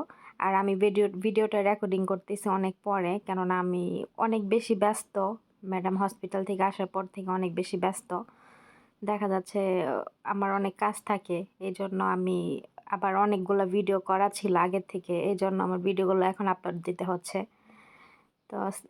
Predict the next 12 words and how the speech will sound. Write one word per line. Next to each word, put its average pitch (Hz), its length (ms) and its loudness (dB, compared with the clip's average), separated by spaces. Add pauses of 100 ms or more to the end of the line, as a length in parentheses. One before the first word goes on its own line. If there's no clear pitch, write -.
মানে 196 240 0 (160)
নিয়মিত 226 480 4 (200)
বিধি-, 196 380 2
ভিডিও 208 360 2
নিয়মিত 208 440 4
আমি 190 120 0
দিতে 208 200 2
পারতেছি 202 460 -4
না, 180 120 2
একটু 180 180 -8
দেরি 190 240 2
হচ্ছে। 196 360 0